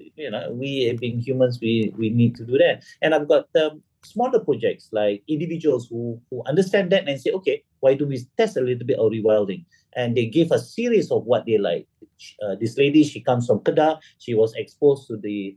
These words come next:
northern part of it, uh, of, of vegetation, and she cited a few example like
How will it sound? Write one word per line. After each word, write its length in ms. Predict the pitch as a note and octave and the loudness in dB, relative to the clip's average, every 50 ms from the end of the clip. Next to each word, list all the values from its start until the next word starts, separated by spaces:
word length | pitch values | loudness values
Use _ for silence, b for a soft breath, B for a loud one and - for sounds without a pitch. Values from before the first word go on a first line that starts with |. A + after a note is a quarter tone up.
| _ | _
northern 460 | B2 C3 C3+ - D3 C#3+ C#3+ C3+ C#3 - _ _ _ _ _ _ | -2 -2 0 0 0 -2 -2 -6 -16 -20 _ _ _ _ _ _
part 240 | - C#3 C3+ B2 - | -4 -4 -4 -2 -2
of 140 | C3 A#2 B2+ | -4 -2 0
it, 260 | C#3 C3+ C3+ - - _ _ | 0 0 0 -2 -6 _ _
uh, 140 | A#2 A2+ - | -18 -16 -12
of, 140 | - A#2 G#2 - - | -10 -10 -8 -6 -8
of 100 | A2 G2+ C3 | -4 -2 -2
vegetation, 580 | B2+ B2 C#3 C#3 C#3+ C#3 B2 - D3 B2+ - | -2 -2 -4 -4 -4 -4 0 0 0 0 0
and 140 | - A2 G2+ | -4 -10 -10
she 100 | - A#2 | -10 -12
cited 480 | - - - C#3 C3 - - D#3 - A#2 | -10 -2 0 0 0 2 2 0 0 0
a 80 | A2+ | -2
few 300 | - - C#3+ C#3+ C3+ B B B B B | -2 0 0 0 0 B B B B B
example 540 | - A#2 A2+ - C#3+ C3+ B2 D#3+ D#3 D3 D3 | 0 0 2 2 0 0 2 4 6 6 6
like 240 | B2+ G#2+ G2+ - | 6 4 0 -2